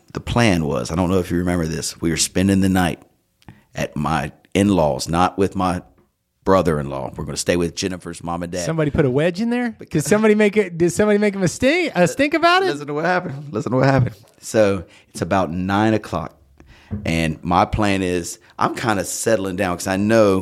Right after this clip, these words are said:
Speaker 1: I'm getting ready to go to, to, uh, Nana and Papa's instead of
Speaker 2: Sure.
Speaker 1: brother-in-law's. And when we get to Nana and Papa's, we're gonna watch a little T V, but it's bedtime. We
Speaker 2: Yeah,
Speaker 1: go to bed
Speaker 2: slowing
Speaker 1: by
Speaker 2: down.
Speaker 1: ten thirty,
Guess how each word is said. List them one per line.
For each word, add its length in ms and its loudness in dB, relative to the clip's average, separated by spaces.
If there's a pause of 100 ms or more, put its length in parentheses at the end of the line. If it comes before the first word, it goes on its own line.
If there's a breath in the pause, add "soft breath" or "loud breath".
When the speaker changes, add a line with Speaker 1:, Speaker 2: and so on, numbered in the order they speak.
Speaker 1:
I'm 80 -10
getting 160 -6
ready 180 -2
to 60 -4
go 160 2
to, 320 -4
to, 360 -2
uh, 160 -6 (160)
Nana 340 2
and 200 -4
Papa's 440 2
instead 340 0
of 100 0
Speaker 2:
Sure. 400 4
Speaker 1:
brother-in-law's. 680 2 (260 loud breath)
And 220 -2
when 80 -2
we 80 -6
get 180 2
to 80 -6
Nana 220 -2
and 80 -6
Papa's, 280 -4
we're 80 -4
gonna 80 0
watch 220 2
a 40 -10
little 100 -2
T 200 -4
V, 120 -2
but 120 -6
it's 220 -12 (280)
bedtime. 560 -2
We 100 0
Speaker 2:
Yeah, 120 4
Speaker 1:
go 40 0
to 80 -2
bed 60 4
Speaker 2:
slowing 220 4
Speaker 1:
by 40 2
Speaker 2:
down. 200 -2
Speaker 1:
ten 200 0
thirty, 400 -2